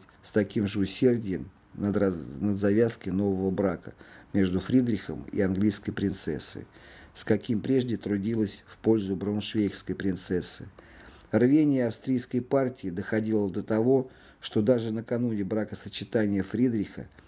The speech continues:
она делала еще королю самые убедительные предложения разорвать объявленный брак. Однако на этот раз все фокусы хитрой дипломатии не удались. Фридрих Вильгельм остался непоколебим.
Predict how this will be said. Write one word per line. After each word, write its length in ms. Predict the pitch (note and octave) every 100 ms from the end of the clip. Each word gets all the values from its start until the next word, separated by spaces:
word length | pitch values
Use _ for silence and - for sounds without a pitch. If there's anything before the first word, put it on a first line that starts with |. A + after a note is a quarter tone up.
| - -
она 240 | G2+ G#2+
делала 400 | A2 A#2+ A#2 G2+
еще 320 | G2+ - A2
королю 380 | - G2+ G2+ G2+
самые 440 | - A#2 A2 G#2
убедительные 680 | G2 F#2+ G2+ G#2+ - G2 F#2+
предложения 800 | F#2+ F#2 G2 G2 G#2+ C#3 A2 C#2+ - - - - -
разорвать 600 | G2+ G2+ G#2 G#2+ B2 C3
объявленный 680 | - F#2 G#2 G#2 G2+ G2+ G2+
брак. 400 | F#2 D#2 - - - - - - - - - - - - - - - - - - - -
Однако 480 | G2+ G#2 C#3 C#3+ B2
на 80 | G#2+
этот 300 | A#2 B2 B2+
раз 240 | C3+ C#3
все 220 | - A#2
фокусы 680 | G#2+ C3+ B2+ A#2+ - G#2 -
хитрой 440 | - - B2 G#2+ G2+
дипломатии 680 | G2 A2 A2 B2 A#2+ -
не 160 | G2 G2
удались. 580 | G2 G#2+ G#2 D#2+ - - - - - - -
Фридрих 460 | - A#2+ A#2 G#2 -
Вильгельм 520 | A#2 G#2+ C3+ C3+ -
остался 560 | - - - G#2+ G#2 -
непоколебим. 760 | G2 - - G#2 F#2+ D#2+ C2